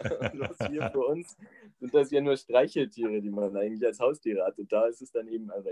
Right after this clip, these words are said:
Speaker 2: hier ist es dann doch auch eben die, die echte Verbindung damit, dass das, das Leben geben und nehmen ist hier draußen.
Speaker 1: Ja.
Speaker 2: Und eine Hase auch mal Nahrung sein kann.
Speaker 1: Sophie, wann kommt das Buch raus?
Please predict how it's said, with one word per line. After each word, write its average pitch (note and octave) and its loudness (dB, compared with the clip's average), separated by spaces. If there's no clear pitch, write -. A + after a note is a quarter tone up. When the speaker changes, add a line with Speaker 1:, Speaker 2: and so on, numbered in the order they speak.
Speaker 2:
hier B2 -6
ist B2+ -18
es A2+ -20
dann A2 -6
doch G#2 -2
auch G#2 -6
eben A2 -4
die, G2+ -4
die F#2 0
echte G#2 0
Verbindung A2+ 0
damit, F#2 -2
dass F2+ 0
das, - -4
das F2+ -4
Leben G#2 4
geben G#2 4
und G2+ 4
nehmen G#2 0
ist D#2+ -8
hier D#2+ 0
draußen. - -2
Speaker 1:
Ja. F2+ -2
Speaker 2:
Und E2+ 2
eine E2 2
Hase F#2+ 8
auch G#2 4
mal G#2+ 2
Nahrung G#2+ 2
sein D2 -2
kann. D2+ -12
Speaker 1:
Sophie, A2+ 2
wann C3 4
kommt E3+ 6
das D#3+ 4
Buch C#3+ -4
raus? C3+ 4